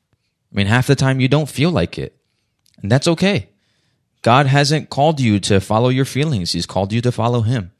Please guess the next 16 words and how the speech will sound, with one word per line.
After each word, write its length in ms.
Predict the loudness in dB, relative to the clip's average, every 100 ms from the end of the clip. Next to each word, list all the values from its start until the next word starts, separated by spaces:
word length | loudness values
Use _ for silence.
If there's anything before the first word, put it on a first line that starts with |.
| _ _ _ _ _ _ _ _
So 280 | 0 4 4
devote 460 | 2 0 4 4 4
yourself 380 | 0 2 0 0
to 100 | -2
reading 360 | 0 0 0
God's 280 | 0 0 0
word 360 | 0 2 2 0
even 380 | -2 0 0 -2
when 160 | -2
you 80 | -2
might 200 | -2 -2
not 180 | -2 -4
even 200 | -4 -6
feel 300 | -8 -8 -6
like 240 | -6 -8
it. 100 | -12